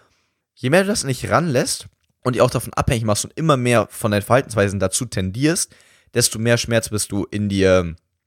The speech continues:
in dir erzeugen. Zum Beispiel eine Sache, in der ich noch extrem schlecht bin, ist es, wenn ich daheim esse, esse ich mega gesund, ja, weil ich kaufe meine Sachen selbst ein. Aber wenn du als Referent bei so einem Workshop bist, dann wird dir halt einfach, dir werden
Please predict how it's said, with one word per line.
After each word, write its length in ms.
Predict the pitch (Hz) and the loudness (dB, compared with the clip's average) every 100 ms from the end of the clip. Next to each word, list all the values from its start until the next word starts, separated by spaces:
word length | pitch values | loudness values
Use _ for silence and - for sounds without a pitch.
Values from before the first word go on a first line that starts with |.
| _ | _
in 140 | 101 104 | -2 2
dir 100 | 98 | 2
erzeugen. 320 | - 107 92 | 4 0 2
Zum 80 | 104 | -2
Beispiel 200 | - - | -2 0
eine 160 | 151 | 2
Sache, 160 | 139 139 | 0 0
in 60 | |
der 120 | 107 78 | 0 -2
ich 120 | - | -4
noch 120 | 120 | -10
extrem 380 | - - 131 135 | -10 -8 -4 -2
schlecht 300 | 113 117 - | -2 -2 -2
bin, 200 | 147 180 _ | -4 -4 _
ist 160 | - 135 | -2 2
es, 220 | 165 - | 2 2
wenn 80 | 120 | -2
ich 80 | 117 | 0
daheim 300 | 110 160 233 | 2 2 2
esse, 340 | - 247 - _ _ _ - | 2 0 -2 _ _ _ -2
esse 180 | 127 135 | -2 0
ich 100 | 127 | 0
mega 240 | 135 123 | 4 4
gesund, 300 | 104 104 92 | 2 -2 0
ja, 140 | 95 | 2
weil 80 | 104 | 2
ich 80 | 101 | 2
kaufe 160 | 110 104 | -2 -4
meine 120 | 101 | -2
Sachen 200 | 95 98 | -2 -2
selbst 260 | 87 - | -4 -4
ein. 140 | 85 71 - - | -10 -10 -16 -12
Aber 160 | - 117 | -2 2
wenn 120 | 143 | 4
du 100 | 147 | 2
als 240 | 110 107 - | 2 0 0
Referent 680 | 107 110 98 165 220 - _ _ | 0 0 2 2 0 -8 _ _
bei 160 | - 95 | 0 0
so 220 | 95 90 | 0 -4
einem 120 | 85 | -2
Workshop 320 | 110 160 131 98 | 2 2 2 -2
bist, 180 | 135 - - - | -4 -6 -16 -8
dann 200 | 110 107 | -4 0
wird 180 | 147 | 0
dir 100 | 139 | 2
halt 140 | 135 120 | 2 2
einfach, 240 | 117 117 - _ - | 0 -2 -6 _ -8
dir 100 | 92 | 2
werden 380 | 101 95 92 | 2 2 -6